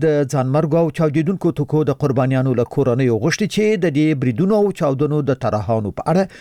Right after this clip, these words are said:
شکایتونه ثبت کړي. ښاغلي صالح پر خپله فیسبوک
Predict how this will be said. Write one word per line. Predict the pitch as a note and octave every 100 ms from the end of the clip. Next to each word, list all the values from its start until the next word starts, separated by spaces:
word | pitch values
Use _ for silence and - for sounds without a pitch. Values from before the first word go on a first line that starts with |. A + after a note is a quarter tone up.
| - - C3
شکایتونه | - A#2+ A2 B2 - C#3+ -
ثبت | F2+ - F2
کړي. | - - - - - - -
ښاغلي | D3 D3 D3 -
صالح | B2+ C3+ C3+ C#3
پر | -
خپله | C3 C3 B2+ C3 B2 -
فیسبوک | D#3 - - B2